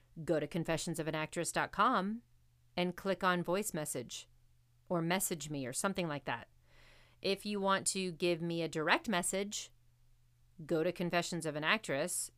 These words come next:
at Instagram. Wait, Instagram dot com slash confessions of an actress. You guys know how to do all this.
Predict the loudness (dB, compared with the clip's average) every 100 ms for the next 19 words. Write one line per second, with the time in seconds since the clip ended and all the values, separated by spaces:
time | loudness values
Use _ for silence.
0 | 6 6 6 2 -2 -2 -2 -4 -4 -6
1 | -8 -12 -16 -20 _ _ _ _ _ -4
2 | 0 2 0 0 2 2 0 0 2 2
3 | 0 2 4 4 4 4 4 2 -2 4
4 | 8 8 8 2 -6 -6 -4 -4 -6 -6
5 | -4 -4 -4 -6 -6 -6 0 2 2 -2
6 | -4 -6 -4 -2 0 0 -2 -2 -4